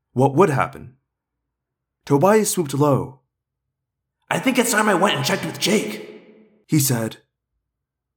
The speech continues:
"Axeman, you need to get human if I'm not here to watch over you guys." "Yes, I will do that." Ax began to morph, changing from blue and a light to olive-skinned human. Early on,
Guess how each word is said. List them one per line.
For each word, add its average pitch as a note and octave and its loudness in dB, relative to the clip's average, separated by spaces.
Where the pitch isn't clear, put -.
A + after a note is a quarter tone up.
"Axeman, A3+ 0
you F3 0
need B3 4
to A3 0
get E3+ 0
human F3+ 2
if A#2+ -8
I'm C#3 -2
not D#3 -2
here F3+ 2
to C#3 -2
watch D3 0
over F#3 0
you A#2+ -2
guys." G2 -6
"Yes, - 0
I D3 4
will F#3+ 2
do B3 0
that." C#3 0
Ax G#3 0
began F#3 2
to D#3+ 0
morph, D3 0
changing F#3 2
from D#3 -2
blue A3 4
and F#3 2
a F3 4
light A2 -4
to C3+ -8
olive-skinned D#3+ 2
human. A3 2
Early A3 6
on, D3 2